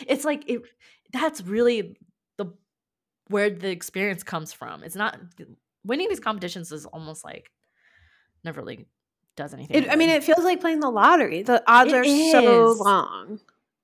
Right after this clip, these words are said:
Speaker 1: Yeah.
Speaker 2: And, and people don't realize, or they think they're gonna be lucky, you know, or special, and,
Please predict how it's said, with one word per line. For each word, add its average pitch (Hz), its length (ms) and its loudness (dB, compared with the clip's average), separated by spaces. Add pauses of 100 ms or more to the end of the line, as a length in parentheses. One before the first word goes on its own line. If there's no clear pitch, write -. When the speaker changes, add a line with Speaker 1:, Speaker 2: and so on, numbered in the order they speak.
Speaker 1:
Yeah. 214 480 -14 (480)
Speaker 2:
And, 254 320 0 (220)
and 247 120 0
people 285 300 -2
don't 220 420 -4
realize, 196 460 0
or 240 160 0
they 233 160 6
think 247 160 -4
they're 240 160 2
gonna 220 240 0
be 202 600 -2 (1200)
lucky, 269 540 2
you 233 140 0
know, 214 180 0
or 214 140 2
special, 190 640 0
and, 185 480 -6